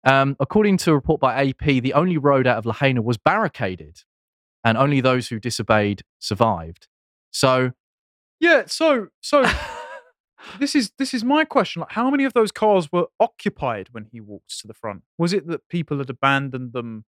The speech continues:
Speaker 2: after being told, "No, you can't," and tried to get away on foot, which presumably they maybe wouldn't have been allowed to walk past a police barricade?
Speaker 1: Hmm.
Speaker 2: Or were the cars already there to act as the barricade in and of themselves?
Speaker 1: Well, it says here in this,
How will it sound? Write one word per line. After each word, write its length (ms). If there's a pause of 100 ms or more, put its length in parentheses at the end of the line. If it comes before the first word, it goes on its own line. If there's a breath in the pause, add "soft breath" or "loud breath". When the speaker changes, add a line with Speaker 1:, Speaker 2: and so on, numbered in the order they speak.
(100)
Speaker 2:
after 220
being 280
told, 300
"No, 200
you 160
can't," 360
and 80
tried 200
to 80
get 100
away 220
on 100
foot, 380 (680)
which 180
presumably 800 (480)
they 80 (380)
maybe 320
wouldn't 160
have 60
been 260
allowed 220
to 120
walk 180
past 200
a 20
police 240
barricade? 540 (260)
Speaker 1:
Hmm. 260 (160)
Speaker 2:
Or 260 (420)
were 160
the 80
cars 400
already 240
there 160
to 180
act 200
as 60
the 60
barricade 400
in 80
and 120
of 120
themselves? 340 (560)
Speaker 1:
Well, 120
it 80
says 340
here 560
in 240
this, 640